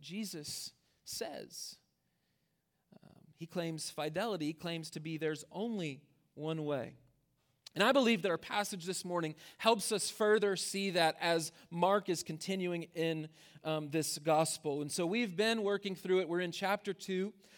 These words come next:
Uh, starting in verse eighteen this morning, but even just going back to the very beginning, if this is your first time, and I know it's some, for some of you it is your first time, if you go back to the very, very beginning of Mark and look at verse one,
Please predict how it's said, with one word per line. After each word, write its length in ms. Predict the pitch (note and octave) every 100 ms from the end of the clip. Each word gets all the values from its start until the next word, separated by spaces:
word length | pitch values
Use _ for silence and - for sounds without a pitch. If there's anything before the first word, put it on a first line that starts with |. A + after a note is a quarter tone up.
| - -
Uh, 140 | D#3+
starting 420 | D#3 - F3+ G3+ G3
in 80 | E3+
verse 260 | E3+ D#3 F3
eighteen 440 | E3 F3+ G#3+ G#3+
this 240 | F#3 -
morning, 380 | F3 G#3+ G3+ F3
but 220 | F3+ F3 - - -
even 220 | A#3+ C#4
just 180 | A#3 F#3
going 240 | A3+ A3
back 260 | G3 G#3+ -
to 60 |
the 100 | F#3
very 280 | E3 G#3+ A3+
beginning, 280 | F#3+ G3 E3+
if 80 | D#3+
this 120 | G#3+
is 80 | F#3
your 80 | F#3
first 300 | G#3 F#3+ -
time, 180 | G3
and 80 | E3+
I 40 | F3
know 80 |
it's 140 | F3+ -
some, 200 | F#3 F3+
for 140 | F3+
some 180 | D#3+ F#3+
of 100 | F3
you 120 | F3
it 80 | E3
is 240 | F3 F#3+
your 80 | E3+
first 240 | E3+ E3 -
time, 220 | E3 C3+ - - - - -
if 80 |
you 80 | A3+
go 180 | A3+ C4+
back 320 | F#3+ A3 A3+
to 80 | G3
the 60 | F#3+
very, 420 | E3 G#3+ B3+ C4+
very 300 | G#3 A3+ A3+
beginning 380 | G3+ F3 F#3+ F3+
of 100 | D#3+
Mark 300 | E3 D3+ -
and 100 | E3
look 140 | G#3
at 100 | D3
verse 540 | C#3 F#3 A#3 A3 - -
one, 520 | D#3+ D#3 F#3 D#3+ C3